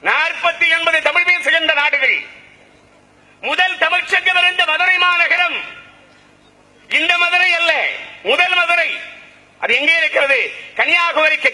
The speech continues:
தெற்கே ஆயிரக்கணக்கான மைல்களுக்கும் அப்பால் அமெரிக்காவினுடைய கடற்படை தளம் அங்கே இருக்கிறது, டிகோகாஷியா என்று ஒரு தீவு.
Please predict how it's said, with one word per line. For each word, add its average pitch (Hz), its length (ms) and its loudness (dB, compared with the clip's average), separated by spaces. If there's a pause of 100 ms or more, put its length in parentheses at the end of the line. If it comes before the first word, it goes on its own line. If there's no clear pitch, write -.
தெற்கே 285 320 2 (480)
ஆயிரக்கணக்கான 339 880 2
மைல்களுக்கும் 311 540 0
அப்பால் 311 400 0 (680)
அமெரிக்காவினுடைய 349 760 2 (100)
கடற்படை 349 440 0 (100)
தளம் 311 220 0 (300)
அங்கே 320 280 2
இருக்கிறது, 311 360 0 (100)
டிகோகாஷியா 330 840 0 (320)
என்று 320 260 0
ஒரு 269 100 0 (120)
தீவு. 370 320 2